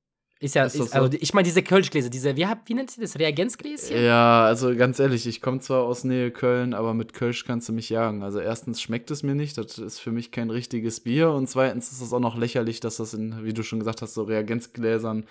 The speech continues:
Speaker 2: äh, ich mach mir jetzt wahrscheinlich viele Feinde, aber ist mir egal.
Speaker 1: Ja, aber es
Speaker 2: Äh,
Speaker 1: ist halt zu
Speaker 2: serviert wird.
Speaker 1: süffig auch, das Bier, ne?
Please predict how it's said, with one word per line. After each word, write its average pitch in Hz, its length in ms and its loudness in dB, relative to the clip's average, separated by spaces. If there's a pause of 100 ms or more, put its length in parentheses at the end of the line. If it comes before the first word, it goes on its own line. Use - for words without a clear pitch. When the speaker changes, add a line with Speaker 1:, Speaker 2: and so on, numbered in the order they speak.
(400)
Speaker 2:
äh, 110 260 0 (100)
ich - 160 -12
mach 117 100 -2
mir 117 80 -2
jetzt 104 140 -4
wahrscheinlich 113 340 -2
viele 123 200 -6
Feinde, 120 420 -2
aber 101 180 -6
ist 104 140 -10
mir 107 120 -4
egal. 110 340 -2 (280)
Speaker 1:
Ja, 160 60 0
aber 190 140 6
es 196 100 6
Speaker 2:
Äh, 202 40 4
Speaker 1:
ist 202 60 2
halt 214 140 8
zu 104 120 4
Speaker 2:
serviert 190 120 8
wird. 269 80 8
Speaker 1:
süffig - 220 2
auch, 131 160 6
das - 180 -2
Bier, 101 320 -4
ne? 180 260 0